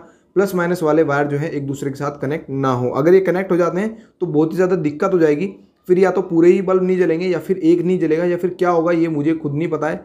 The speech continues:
क्योंकि अभी तक हुआ नहीं है मेरे साथ। जब हो जाएगा तो मैं बता भी दूंगा आपको कि हाँ ऐसा होता है। तो यहाँ पे जो है अभी कनेक्शन हो चुके हैं। चलो अब क्या करने वाला हूँ मैं इस पे,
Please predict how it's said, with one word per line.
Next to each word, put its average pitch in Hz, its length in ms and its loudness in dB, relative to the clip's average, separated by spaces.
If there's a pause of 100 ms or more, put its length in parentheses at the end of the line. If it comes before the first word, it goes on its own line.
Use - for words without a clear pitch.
(260)
क्योंकि 143 200 0
अभी 165 200 2
तक 175 240 -4 (520)
हुआ 170 260 6
नहीं 202 160 2
है 202 60 2
मेरे 190 160 2
साथ। 190 140 -2
जब 175 180 -2
हो 160 100 -2
जाएगा 175 260 0
तो 180 100 -6
मैं 170 140 -4
बता 135 220 -4
भी 143 100 -2
दूंगा 135 220 -2
आपको 127 200 -6
कि 147 120 -12
हाँ 147 200 -6
ऐसा 123 200 -8
होता 113 220 -8
है। 113 120 -12 (920)
तो 131 40 0
यहाँ 151 160 2
पे 185 100 4
जो 180 100 2
है 180 100 4
अभी 160 220 -2
कनेक्शन 151 360 -2
हो 160 160 0
चुके 165 220 -2
हैं। - 220 -6 (1600)
चलो 123 180 2 (340)
अब 165 160 2
क्या 202 140 4
करने 185 240 0
वाला 175 200 2
हूँ 185 80 0
मैं 185 80 0
इस 175 100 -6
पे, 196 140 0